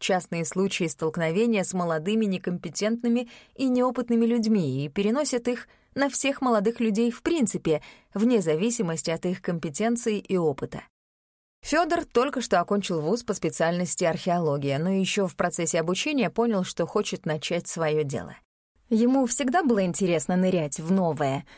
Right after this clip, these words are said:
вот только в маленьком провинциальном городке возможности для археолога быстро исчерпались.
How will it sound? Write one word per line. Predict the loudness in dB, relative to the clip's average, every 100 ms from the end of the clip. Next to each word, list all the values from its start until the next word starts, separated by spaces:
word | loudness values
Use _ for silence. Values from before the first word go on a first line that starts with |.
| -20 -2
вот | 0 2
только | 0 0 2 0
в | 2
маленьком | 2 4 2 0 0
провинциальном | 0 2 2 2 2 2 2
городке | 2 0 -4 -2 0
возможности | 2 2 2 2 2 0 -2
для | -2 0
археолога | 0 0 0 2 2 0 0
быстро | 2 0 0 -2 -2
исчерпались. | -2 -2 -4 -6 -10 -8 -8